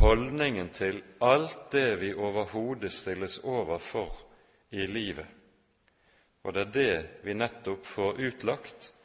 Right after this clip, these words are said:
i avsnittet som vi nå har for oss. Og så innledes altså avsnittet med ordene som vi har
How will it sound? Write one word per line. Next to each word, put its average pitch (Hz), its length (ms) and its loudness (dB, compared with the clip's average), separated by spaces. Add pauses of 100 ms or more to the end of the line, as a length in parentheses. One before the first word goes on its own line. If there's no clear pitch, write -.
(400)
i 107 100 -4
avsnittet 104 760 -2
som 87 360 -2
vi 87 220 -2 (400)
nå 110 160 0 (180)
har 80 320 -2 (400)
for 80 360 -4
oss. - 140 -10 (2250)
Og 113 80 -6
så 131 480 4
innledes 101 760 0
altså 110 460 -2
avsnittet 104 800 -4
med 107 320 0
ordene 95 500 -4
som 92 400 -2
vi 90 300 0 (920)
har 95 340 4